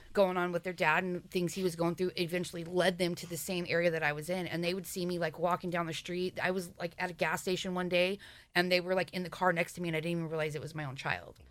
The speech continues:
I walked by my son, literally walked by my son like this and didn't realize it was my son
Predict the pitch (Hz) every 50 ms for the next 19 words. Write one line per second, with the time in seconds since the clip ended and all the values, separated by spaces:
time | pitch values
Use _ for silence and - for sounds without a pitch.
0 | _ _ _ _ _ _ _ _ - 185 196 180 190 175 185 - - 196 190 190
1 | 196 190 170 170 - - 190 175 170 165 175 180 180 185 180 175 170 156 165 175
2 | 165 160 - - 165 160 165 156 147 147 - 170 156 151 151 151 147 170 156 143
3 | 147 156 151 160 151 - - 151 143 135 143 143 135 - 139 147 - 135 131 -
4 | -